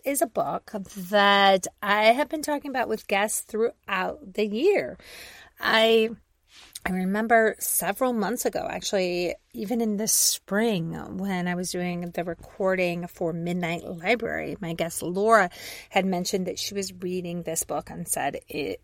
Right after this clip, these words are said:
it's really good. And I've had it kind of on my radar right now. I'm still number three hundred and thirty out of three hundred eighty-nine, but it's Lessons in Chemistry by Bonnie Garmus. And we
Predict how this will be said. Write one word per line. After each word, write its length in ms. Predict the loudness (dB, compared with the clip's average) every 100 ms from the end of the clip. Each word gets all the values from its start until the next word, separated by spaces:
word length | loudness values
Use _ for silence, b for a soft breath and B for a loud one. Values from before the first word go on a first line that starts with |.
| _ -8
it's 400 | -6 -6 -10 -10 -8
really 260 | -6 -6
good. 360 | -6 -8 -8 -12 B B B B B
And 440 | 6 8 8 6 4
I've 120 | 0
had 240 | 2 4
it 120 | 4
kind 200 | 2 -2
of 60 | 0
on 80 | -2
my 80 | 0
radar 420 | 4 6 8 6
right 240 | 4 0
now. 460 | -2 0 2 2 2 B B
I'm 540 | -4 -2 -2 -4 -6 -10 _
still 340 | -16 -6 -2 0
number 320 | -2 -2 -6
three 220 | -6 -8
hundred 400 | -6 -6 -6 -6
and 240 | -6 -6 -4
thirty 400 | -2 2 2 0 -6 _
out 120 | -10
of 80 | -10
three 200 | -8 -6
hundred 300 | -6 -8 -8 -8
eighty-nine, 800 | -6 -4 -4 -4 -2 0 -2 -6 -8
but 140 | -6
it's 280 | -6 -8 -8
Lessons 800 | -8 -6 -6 -4 -2 -2 -2 -6
in 200 | -6 -6 -4
Chemistry 680 | -4 -2 -2 -4 -2 -2
by 220 | -2 -4 -6
Bonnie 640 | -10 -6 -2 -2 -2 -6
Garmus. 800 | -4 0 0 -4 -6 -8 -4 -6 B B B B B _
And 440 | 4 6 6 4 0
we 500 | -2 0 0 -2